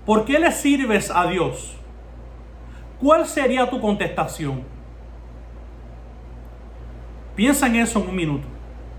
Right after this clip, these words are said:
Si tu contestación es porque obtengo de Él algún beneficio, entonces debes de preguntarte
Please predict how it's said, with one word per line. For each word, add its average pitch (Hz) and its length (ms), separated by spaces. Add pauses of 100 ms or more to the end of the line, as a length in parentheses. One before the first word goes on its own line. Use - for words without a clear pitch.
(2500)
Si 254 240
tu 233 120
contestación 214 840
es 262 500 (540)
porque 214 500
obtengo 277 880
de 214 380
Él 180 300
algún 180 400
beneficio, 277 840 (640)
entonces 214 680
debes 262 260
de 240 80
preguntarte 208 880